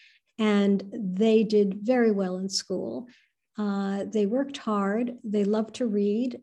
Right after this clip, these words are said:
They shared their passions with me. Uh, the eldest, Albert, was, uh, he was dreaming of becoming an architect. He went off to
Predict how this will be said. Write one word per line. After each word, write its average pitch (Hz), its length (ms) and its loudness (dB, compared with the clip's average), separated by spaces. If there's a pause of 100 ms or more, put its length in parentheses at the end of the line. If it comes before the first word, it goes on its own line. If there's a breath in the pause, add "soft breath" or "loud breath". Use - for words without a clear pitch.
They 202 120 -2
shared 226 840 2
their 208 240 0
passions 208 720 -2
with 202 260 -2
me. 220 300 0 (580 loud breath)
Uh, 202 260 2
the 208 180 4
eldest, 226 500 0
Albert, 208 560 -4
was, 202 540 -2
uh, 196 340 -2 (1080 loud breath)
he 311 200 6
was 247 300 6
dreaming 277 420 8
of 240 140 2
becoming 220 400 4
an 202 160 2
architect. 254 640 -2
He 214 120 4
went 208 220 2
off 202 280 -2
to 196 240 2